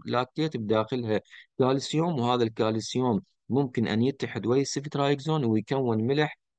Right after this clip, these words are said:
آه، راسب غير، آه، غير ذائب.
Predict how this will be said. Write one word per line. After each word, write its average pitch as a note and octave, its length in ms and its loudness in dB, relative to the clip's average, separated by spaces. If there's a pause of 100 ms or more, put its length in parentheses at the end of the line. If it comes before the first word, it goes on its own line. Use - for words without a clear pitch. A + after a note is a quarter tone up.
آه، G#2 300 2
راسب C#3+ 720 0 (120)
غير، D3+ 640 2 (340)
آه، F2+ 480 2
غير C3 420 2
ذائب. A2+ 440 2